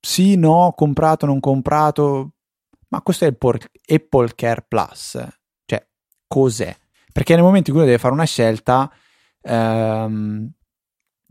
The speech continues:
bisogna, bisogna sapere che cosa si sta scegliendo. Sì o no, ma sì o no cosa? Non è sol-, non si tratta soltanto di spendere due, trecento, quattrocento euro.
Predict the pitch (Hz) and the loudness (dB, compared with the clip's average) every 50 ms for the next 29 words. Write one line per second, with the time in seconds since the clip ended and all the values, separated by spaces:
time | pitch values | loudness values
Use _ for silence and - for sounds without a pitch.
0 | - _ - 135 123 143 143 135 120 131 123 143 143 139 - _ _ - - - | -16 _ -4 0 0 2 2 2 0 0 0 0 0 0 -2 _ _ -8 -4 -4
1 | - - - 180 147 123 123 131 127 - 147 - - 110 110 107 - - - 107 | -2 2 2 4 4 4 4 2 0 -2 -6 -4 -2 -2 0 -2 -4 -8 -10 -10
2 | 98 - 113 113 110 101 101 101 - - 165 143 127 135 156 165 147 131 143 - | -8 -6 -4 -2 -2 -2 -2 -2 -2 2 2 2 4 4 2 2 2 0 -2 -2
3 | - 156 147 147 156 143 - 123 113 107 104 104 107 107 110 110 117 135 143 - | -2 -2 0 0 0 0 2 2 2 2 2 -2 -4 -4 -4 -4 -2 -2 -2 -2
4 | - 127 123 131 113 - 135 120 151 147 143 117 - 113 - 113 110 - 117 107 | -2 -4 -4 -4 -6 -4 -2 -2 -2 0 -2 -4 -4 -4 -4 -4 -4 -4 -4 -6
5 | - - 117 113 113 110 104 104 113 113 113 107 113 104 - - 110 104 - - | -4 -4 -4 -4 -2 -4 -4 -2 -2 0 0 -2 -2 -6 -4 -4 -6 -4 -6 -6
6 | - 104 - 110 - - 110 107 110 - 107 104 101 98 98 101 104 110 | -8 -8 -8 -8 -8 -6 -6 -6 -4 -4 -4 -4 -4 -4 -6 -6 -6 -8